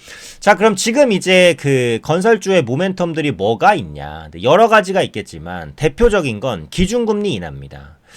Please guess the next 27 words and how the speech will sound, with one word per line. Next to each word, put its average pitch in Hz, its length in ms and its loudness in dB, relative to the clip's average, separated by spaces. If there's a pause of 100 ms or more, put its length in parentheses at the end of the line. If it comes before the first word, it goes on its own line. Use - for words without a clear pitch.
(420)
지금 196 160 -2
국내 254 340 4
기준금리가 202 1000 2
높은 143 320 2
수준은 202 340 0
아닌데 80 760 -4
미국도 120 760 2
지금 160 180 0
기준금리 220 560 4
인하에 190 280 8
대한 170 220 6
기대감이 160 480 4
계속해서 131 400 2
부각이 135 400 4
되고 80 220 -10
있어요. 71 380 -14 (720)
어, 120 160 4
미국의 226 420 6
금리 196 400 4
인하 202 220 6
가능성이 170 680 0
열리면 117 600 2
한국도 240 720 6
금리 165 340 2
인하에 165 260 6
대한 147 220 2
기대감은 117 680 0